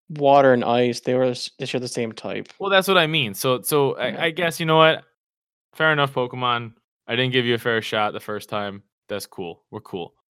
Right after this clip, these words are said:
Speaker 2: Um, so poison types are now dark type cards in the card game, and that will be an adjustment for you. And it looks like a lot of dark type cards are going to be weak to quote unquote bug type cards, which is a grass type card in the card game.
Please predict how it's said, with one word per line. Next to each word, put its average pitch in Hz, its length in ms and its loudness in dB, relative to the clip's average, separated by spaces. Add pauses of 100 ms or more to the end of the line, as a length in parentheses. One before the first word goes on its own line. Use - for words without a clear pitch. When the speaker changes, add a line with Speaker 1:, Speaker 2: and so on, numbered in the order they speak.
(260)
Speaker 2:
Um, 92 220 -8
so 110 180 -4
poison 240 320 2
types 302 240 -2
are 277 40 -8
now 277 100 0
dark 247 280 0
type 135 200 -2
cards 110 240 -8
in 107 60 -12
the 101 80 -12
card 98 260 -10
game, 98 160 -10
and 107 100 -6
that 131 160 0
will 151 120 -4
be 156 140 -6
an 156 80 -6
adjustment 151 520 -2
for 117 220 -4
you. 131 180 0
And 127 180 -4 (400)
it 123 60 -10
looks 147 180 0
like 185 120 -2
a 170 40 -2
lot 143 220 2
of 170 80 -8
dark 135 260 -2
type 135 220 -6
cards 123 340 -4
are 131 80 -4
going 120 320 -4
to 131 80 -4
be 143 140 -6
weak 110 380 -10
to 107 360 -8 (320)
quote 123 380 2
unquote 120 600 -4 (300)
bug 156 280 2
type 101 320 -4
cards, 67 480 -12 (480)
which 98 260 -8
is 104 360 -6
a 107 80 -8
grass 123 360 -2
type 101 180 -8
card 104 220 -8
in 120 60 -12
the 131 60 -8
card 165 280 -10
game. - 180 -18